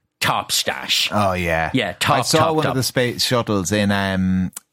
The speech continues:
Speaker 2: in New York. It's on the Intrepid, on the aircraft carrier.
Speaker 1: That's right.
Speaker 2: They've got the Enterprise there.
Speaker 1: Oh, yeah.
Speaker 2: Now, the Enterprise never actually went into space.
Speaker 1: No, so it's just
Speaker 2: It
Speaker 1: like,
Speaker 2: was, it
Speaker 1: yeah.
Speaker 2: was kind of one they made then.
Speaker 1: This one
Speaker 2: They
Speaker 1: did
Speaker 2: just
Speaker 1: go into space. The one in
Speaker 2: traveled
Speaker 1: the,
Speaker 2: around
Speaker 1: yeah.
Speaker 2: as a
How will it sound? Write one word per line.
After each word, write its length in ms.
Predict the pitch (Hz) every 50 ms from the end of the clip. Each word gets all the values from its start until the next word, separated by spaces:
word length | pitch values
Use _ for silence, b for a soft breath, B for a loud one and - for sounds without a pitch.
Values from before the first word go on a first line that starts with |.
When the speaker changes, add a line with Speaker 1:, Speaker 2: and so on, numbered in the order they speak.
| _
Speaker 2:
in 180 | - 131 123 117
New 80 | 120 120
York. 480 | 120 127 143 156 127 95 - - -
It's 120 | 98 - -
on 220 | 120 120 117 113
the 300 | 113 113 113 110 110 107
Intrepid, 420 | 107 104 - 135 143 139 110 92
on 100 | 98 98
the 120 | 104 110 120
aircraft 340 | 127 123 - 120 101 - -
carrier. 160 | 92 87 85
Speaker 1:
That's 200 | - - - -
right. 120 | 143 143
Speaker 2:
They've 160 | - 117 101
got 220 | - 120 113 113 -
the 160 | 117 110 110
Enterprise 480 | 127 123 120 107 101 92 85 80 76 -
there. 280 | 85 82 73 69 - - - -
Speaker 1:
Oh, 140 | - 277 302
yeah. 180 | 311 320 285
Speaker 2:
Now, 240 | 214 139 139 135 131 - - - - _ -
the 80 | 131 135
Enterprise 300 | 143 131 - 139 120 107
never 180 | 120 117 104
actually 240 | 113 107 92 - 98
went 120 | 98 98 95
into 160 | 92 82 80
space. 200 | - - - 92
Speaker 1:
No, 140 | - 95 85
so 220 | - - - -
it's 120 | 131 - -
just 180 | - 135 -
Speaker 2:
It 80 | 147 139
Speaker 1:
like, 80 | 110 120
Speaker 2:
was, 200 | 135 131 117 -
it 180 | - - 160 147
Speaker 1:
yeah. 80 | 131
Speaker 2:
was 140 | 135 131 -
kind 240 | - - 143 143 143
of 60 | 131
one 140 | 123 123 120
they 120 | 117 113
made 300 | 113 113 113 113 110 95 82
then. 140 | 104 101
Speaker 1:
This 180 | 120 202 190 -
one 120 | 247 220
Speaker 2:
They 140 | 135 - 147
Speaker 1:
did 80 | 170 190
Speaker 2:
just 100 | - -
Speaker 1:
go 60 | 139 110
into 140 | 95 - 90
space. 320 | - - - 90 85 -
The 80 | - 131
one 80 | 143
in 20 | 131
Speaker 2:
traveled 240 | 120 - 123 120
Speaker 1:
the, 80 | 113 110
Speaker 2:
around 300 | 104 101 104 107 107 -
Speaker 1:
yeah. 140 | 123 117 104
Speaker 2:
as 20 | 92
a 300 | 90 90 90 90 85